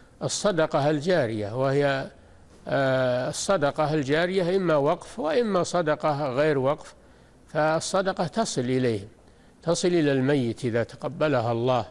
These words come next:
عز وجل، وكانت من كسب طيب وعن نية صالحة. والشيء الثالث، آه، الوقف ال-، ال-، ال-، ال-، الذي، الذي يجري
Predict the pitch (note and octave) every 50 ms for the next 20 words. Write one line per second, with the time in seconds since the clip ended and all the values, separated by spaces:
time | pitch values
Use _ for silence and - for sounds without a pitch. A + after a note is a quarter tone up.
0 | - - C#3+ A#2+ B2+ A#2 A2+ A#2+ A#2 A2+ A2+ G#2+ B2 C3+ B2+ G#2+ - - - -
1 | - - - - - - - - - - - C3 - - C#3 C#3 C#3+ C#3 C3+ C3+
2 | - C3 C3 A#2+ - D3+ D3+ C#3+ - B2+ B2 A#2+ A#2 - - D3+ D#3+ D#3+ C#3+ C3
3 | B2 - - - - - - - - - - - - - - - - - - -
4 | A2+ B2+ C3 B2+ C3+ D3+ D3 C#3+ C3+ - - C#3 A#2+ - - D3+ D#3+ D#3 D3+ C#3
5 | C3 - B2 B2 - - - - - - - - - - - - - - - -
6 | - - - _ _ _ - - - - - - - D3+ F3 F3 F3 F3 F3 F3+
7 | F#3 F3+ E3+ D#3+ D#3+ E3+ G3 - - - G#3 G#3+ G#3+ F#3+ F#3+ E3+ - - F3 F3+
8 | G3+ A3 A3 A#3 - - - - - - - - - - - - - - - _
9 | - - - E3 D3+ D3+ D3 D3 D3+ D3+ D3 C#3 F3+ F#3+ G3 G3+ G3+ F#3 - -
10 | - - - - - - - - - - - - C#3+ C#3 C3+ B2+ A#2 D3 C#3+ C3+
11 | C#3 D3+ D3+ C#3+ - D#3+ D#3+ D3+ - - D3 F3 F3 E3 D3 C3+ D3+ E3 F3+ F3
12 | - - - - - - - - - - - - - - C#3+ D#3 D3+ D#3 D#3 D3+
13 | D3 C#3+ D#3+ F3+ E3+ C#3 D3+ D3 D3+ C#3+ C#3+ C3+